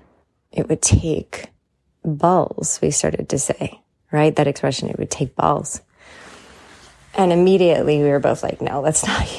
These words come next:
<laughs> let's not use that expression." <laughs> Let's not use that expression and man wash.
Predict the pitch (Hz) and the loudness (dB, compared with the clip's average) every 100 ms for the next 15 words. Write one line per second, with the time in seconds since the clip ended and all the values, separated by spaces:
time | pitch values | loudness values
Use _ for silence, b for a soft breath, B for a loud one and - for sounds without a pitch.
0 | B B _ 185 - 202 - 160 143 - | B B _ -2 2 2 2 0 0 -2
1 | - - - - - - 175 - B B | -4 -8 -6 -6 -2 0 -2 -4 B B
2 | B B B B B B B B B B | B B B B B B B B B B
3 | B B B B B B 220 165 - 185 | B B B B B B -14 -4 0 0
4 | 185 180 160 - 143 139 135 135 - - | 2 2 2 0 0 0 0 0 -2 -4
5 | 135 - 135 139 131 139 139 139 139 139 | -2 -2 -2 -2 -2 0 2 2 0 0
6 | 131 127 - - | -2 -4 -8 -10